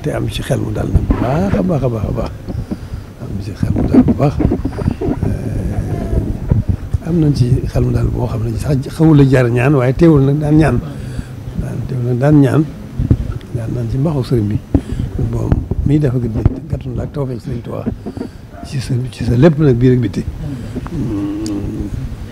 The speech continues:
euh, loolu nag ci biir loolu, dafa wér ak, euh, fan wu gudd ak waa ànd ak kàttan na jiitu ci tawfeex jooju, euh,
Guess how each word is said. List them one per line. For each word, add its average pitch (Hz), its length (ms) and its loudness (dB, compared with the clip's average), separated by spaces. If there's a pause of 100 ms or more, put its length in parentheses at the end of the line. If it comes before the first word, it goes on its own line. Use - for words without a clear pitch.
(320)
euh, 101 440 -8 (180)
loolu 110 220 -4
nag 127 160 0
ci - 80 -4
biir 143 160 6
loolu, 123 260 4 (560)
dafa 127 120 -4 (140)
wér 156 160 10
ak, 143 140 4 (840)
euh, 110 600 -6 (600)
fan 127 220 -2
wu 107 100 2
gudd 175 180 8 (800)
ak 143 100 2 (180)
waa 139 180 4
ànd 143 120 6
ak 143 100 2
kàttan 135 360 -2 (720)
na 131 80 0
jiitu 127 320 2
ci 151 120 0
tawfeex 127 360 2
jooju, 113 300 -2 (600)
euh, 113 1160 -8